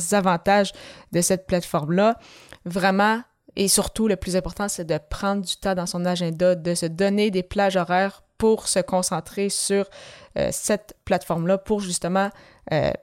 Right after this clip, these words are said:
ben, la connaître davantage. Donc, vraiment y aller une étape à la fois. Et par la suite, une fois qu'on est à l'aise, qu'on a, euh, réussi à mettre dans notre agenda le, le temps nécessaire à,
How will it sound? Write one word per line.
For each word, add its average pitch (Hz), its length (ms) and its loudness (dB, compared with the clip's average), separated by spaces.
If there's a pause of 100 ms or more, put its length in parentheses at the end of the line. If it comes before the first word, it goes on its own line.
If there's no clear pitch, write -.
(420)
ben, 165 160 2
la 156 80 0
connaître 185 460 0
davantage. 190 680 0
Donc, 170 140 -4
vraiment 185 280 0
y 202 140 0
aller 180 320 0
une 214 140 2
étape 190 280 0
à 175 60 -2
la 151 120 -4
fois. 226 340 0 (340)
Et 262 140 4
par 240 180 4
la 180 100 4
suite, 226 200 0
une 175 100 -2
fois - 140 -4
qu'on 180 120 0
est 170 140 -2
à 160 100 2
l'aise, 208 340 4
qu'on 180 200 -4
a, 175 40 4
euh, 175 120 2 (400)
réussi 180 480 2
à 196 60 4
mettre 196 360 0
dans 190 140 0
notre 190 220 0
agenda 175 360 0
le, 170 220 0
le 147 140 -4
temps 196 180 -2
nécessaire 190 560 -2
à, 175 220 -2